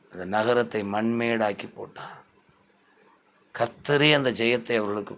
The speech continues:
கொடுத்தார். இன்றைக்கும் உங்களுக்கு எதிராக இருக்கிற அலங்கங்கள் எவ்வளவு பெரிது, பிரச்சனை எவ்வளவு பெரிது,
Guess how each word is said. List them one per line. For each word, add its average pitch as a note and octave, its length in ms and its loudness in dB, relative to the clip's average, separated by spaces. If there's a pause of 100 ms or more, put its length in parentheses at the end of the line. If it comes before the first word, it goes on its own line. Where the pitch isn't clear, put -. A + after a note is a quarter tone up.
கொடுத்தார். - 440 -12 (280)
இன்றைக்கும் A2 480 -4
உங்களுக்கு G2+ 380 -6
எதிராக A2+ 240 2
இருக்கிற G#2 560 -2
அலங்கங்கள் A2+ 680 0
எவ்வளவு C3 280 0
பெரிது, A2+ 460 -6 (600)
பிரச்சனை B2+ 400 0
எவ்வளவு C3+ 300 4
பெரிது, B2 520 -4